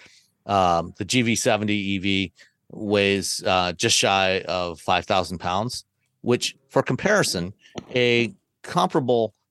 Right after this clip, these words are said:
premium, uh, electric crossover, two-row crossover, might be, say, the Cadillac Lyriq, which weighs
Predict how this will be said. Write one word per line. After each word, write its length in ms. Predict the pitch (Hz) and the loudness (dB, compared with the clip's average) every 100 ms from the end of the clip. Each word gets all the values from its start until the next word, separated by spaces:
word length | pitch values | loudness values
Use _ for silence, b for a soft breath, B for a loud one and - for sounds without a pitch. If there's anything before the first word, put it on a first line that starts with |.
| _ _ | _ _
premium, 800 | - 156 147 135 120 113 104 98 _ _ - | -2 0 2 2 0 -2 -6 -12 _ _ -2
uh, 420 | 107 101 98 95 110 | 0 2 -2 -2 -2
electric 420 | 113 123 113 - | 0 0 -4 -4
crossover, 680 | - 107 98 95 80 85 80 | 0 0 2 -2 -4 -6 -4
two-row 400 | 117 104 98 92 | -2 2 2 2
crossover, 600 | 101 85 92 76 73 - _ _ _ _ _ - - - | 2 2 0 -2 -4 -8 _ _ _ _ _ -20 -20 -8
might 340 | 127 135 139 | -2 0 0
be, 580 | 131 135 131 131 131 123 _ - | 0 2 2 2 0 -2 _ -2
say, 220 | 127 127 | 0 0
the 100 | 120 | -2
Cadillac 380 | 147 131 131 123 | -4 -2 -2 0
Lyriq, 380 | 170 98 - - _ _ _ _ | 0 0 -4 -20 _ _ _ _
which 200 | 104 - | -12 -2
weighs 540 | 117 110 107 - - | 2 4 2 -2 -10